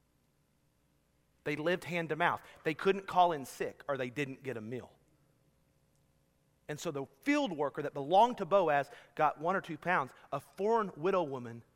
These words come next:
just walked away with thirty to fifty pounds of barley. That would feed her and her mother-in-law for a very long time.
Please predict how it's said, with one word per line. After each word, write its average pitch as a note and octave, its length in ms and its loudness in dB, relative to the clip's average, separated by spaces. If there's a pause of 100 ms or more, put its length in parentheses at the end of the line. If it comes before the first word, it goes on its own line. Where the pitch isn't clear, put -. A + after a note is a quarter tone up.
(120)
just - 260 -14
walked D3+ 260 -4
away B2+ 300 -12 (220)
with B2+ 100 -12 (120)
thirty C#3+ 220 -2
to A#2 100 -12
fifty - 360 -8
pounds A2+ 300 -6
of G#2+ 80 -16
barley. - 220 -10 (1400)
That E3 160 -2
would G3+ 100 -4
feed F#3 200 -10
her F3 260 2
and C#3 220 -8
her D#3 100 -4
mother-in-law C#3 720 -2 (400)
for B2+ 140 -6
a A#2 80 -6
very D3+ 420 0 (220)
long C#3 320 -6 (260)
time. - 200 -8